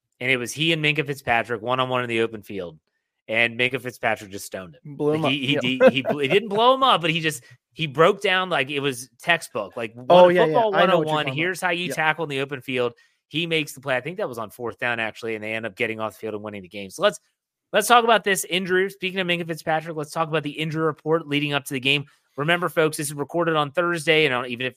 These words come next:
Speaker 1: on Friday morning, obviously, when you're listening to this, the final injury report has not been released. So let's talk about it. Thursday, Ken-, quarterback Kenny Pickett, who Mike Tomlin said was dealing with an ankle, he's been full both days. Um,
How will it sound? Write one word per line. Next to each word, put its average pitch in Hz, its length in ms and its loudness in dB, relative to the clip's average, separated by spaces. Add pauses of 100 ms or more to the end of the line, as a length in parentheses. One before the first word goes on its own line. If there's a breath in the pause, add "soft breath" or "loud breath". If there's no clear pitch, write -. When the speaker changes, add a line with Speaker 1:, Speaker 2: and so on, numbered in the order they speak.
Speaker 1:
on 117 140 -8
Friday 127 280 2
morning, 123 300 -4
obviously, 120 360 -2
when 117 80 -10
you're 113 120 -8
listening 127 380 -4
to 117 60 -6
this, 117 280 -2 (400)
the 110 80 -8
final 143 320 2
injury 127 160 -2
report 123 220 -2
has 107 120 -10
not 123 320 -2
been 117 180 -2
released. 110 480 -4 (300)
So - 180 -4
let's 175 220 2
talk 160 180 4
about 135 200 4
it. - 80 -12
Thursday, 160 600 2 (100)
Ken-, 185 260 -2
quarterback 185 380 0
Kenny 180 240 -4
Pickett, 147 320 -2
who 135 100 -6
Mike 143 220 -2
Tomlin 143 340 -4
said 147 140 -4
was 131 80 -6
dealing 135 260 -4
with 123 40 -12
an 123 60 -8
ankle, 131 280 -4
he's 175 180 -6
been 143 160 -8
full 147 220 -6
both 135 280 -2
days. 123 380 0 (360)
Um, 117 380 -2